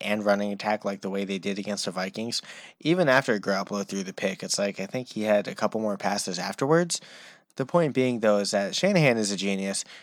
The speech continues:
He wants to keep those guys off balance. He really wants to make the defense question what play is going to come next. And as for the Packers game,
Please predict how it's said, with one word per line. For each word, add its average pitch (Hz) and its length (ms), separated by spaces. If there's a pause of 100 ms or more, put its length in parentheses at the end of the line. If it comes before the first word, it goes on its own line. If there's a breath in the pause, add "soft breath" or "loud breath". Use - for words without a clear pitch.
He - 140
wants 165 240
to 127 80
keep 113 180
those 104 200
guys 101 260
off 98 220
balance. 98 340
He 123 120
really 139 260
wants 113 240
to 110 60
make 104 180
the 104 80
defense 101 400
question 101 580
what 98 260
play 101 280
is 101 160
going 101 220
to 98 60
come 101 280
next. 98 400 (640 loud breath)
And 110 400
as 123 180
for 131 120
the 107 100
Packers 143 420
game, 156 320